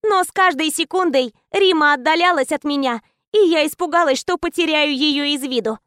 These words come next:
Выругавшись, сорвалась вслед за ней. Белозерова, остановившись в самом центре, возле выступающих, начала выкрикивать лозунги.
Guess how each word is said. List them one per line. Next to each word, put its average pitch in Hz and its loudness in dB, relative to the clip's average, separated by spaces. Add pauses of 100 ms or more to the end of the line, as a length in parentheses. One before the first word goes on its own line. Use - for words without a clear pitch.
(420)
Выругавшись, 339 0 (220)
сорвалась 330 0
вслед 294 -4
за 277 0
ней. 220 -6 (680)
Белозерова, 330 0 (240)
остановившись 330 -2
в - -20
самом 302 0
центре, 294 -4 (280)
возле 349 0
выступающих, 330 -2 (260)
начала 370 2
выкрикивать 311 -2
лозунги. 240 -2